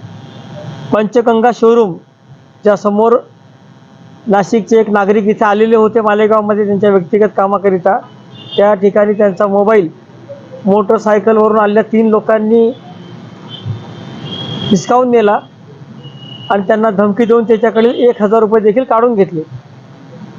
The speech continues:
सदर प्रकरणाची माहिती छावणी पोलीस स्टेशनच्या स्टाफला मिळाल्यावरून छावणी पोलीस स्टेशनचे ठाणेदार, त्यांचे डीबीचे पथक तात्काळ घटना ठिकाणी पोहोचले आणि त्यांनी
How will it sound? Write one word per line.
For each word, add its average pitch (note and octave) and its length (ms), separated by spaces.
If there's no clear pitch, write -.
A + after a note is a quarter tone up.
सदर G#3+ 280
प्रकरणाची A3+ 540
माहिती A3 520
छावणी G#3+ 320
पोलीस G#3+ 220
स्टेशनच्या A3 580
स्टाफला G#3 460
मिळाल्यावरून G#3+ 640
छावणी G3+ 220
पोलीस G3+ 320
स्टेशनचे A3 460
ठाणेदार, A3 500
त्यांचे G#3 440
डीबीचे G3 400
पथक G3+ 380
तात्काळ G3+ 340
घटना G3+ 280
ठिकाणी G#3+ 360
पोहोचले G#3 420
आणि G#3+ 180
त्यांनी G#3 460